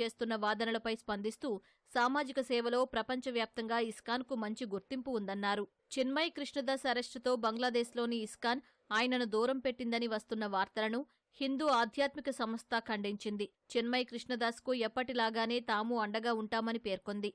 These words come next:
బంగ్లాదేశ్లోని హిందువుల హక్కులను పరిరక్షించడానికి తామంతా నిరంతరం కృషి చేస్తామని తెలిపింది. ఇస్కాన్ను లక్ష్యంగా చేసుకుని కొందరు కల్పిత, తప్పుడు ప్రచారాలు చేస్తున్నారని పేర్కొంది. ఈ ప్రయత్నాలు సమాజంలో తమ సంస్థను అప్రతిష్ట పాల్జేయడానికి,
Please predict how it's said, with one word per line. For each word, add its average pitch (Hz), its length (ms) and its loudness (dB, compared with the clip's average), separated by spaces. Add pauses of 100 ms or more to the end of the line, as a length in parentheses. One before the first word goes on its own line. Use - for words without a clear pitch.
(220)
బంగ్లాదేశ్లోని 269 800 2
హిందువుల 254 460 2
హక్కులను 262 520 0
పరిరక్షించడానికి 233 1000 -2 (400)
తామంతా 240 500 2
నిరంతరం 254 500 0
కృషి 226 320 -6
చేస్తామని 240 480 0
తెలిపింది. 202 500 -4 (400)
ఇస్కాన్ను 240 460 0
లక్ష్యంగా 254 480 -2 (100)
చేసుకుని 247 400 0
కొందరు 226 400 0
కల్పిత, 220 460 -2 (100)
తప్పుడు 254 420 -2
ప్రచారాలు 226 640 0
చేస్తున్నారని 220 560 -2
పేర్కొంది. 202 600 -4 (340)
ఈ 285 120 -2
ప్రయత్నాలు 277 560 2
సమాజంలో 247 600 0
తమ 226 200 -2
సంస్థను 233 560 -2
అప్రతిష్ట 247 540 -4
పాల్జేయడానికి, 220 800 0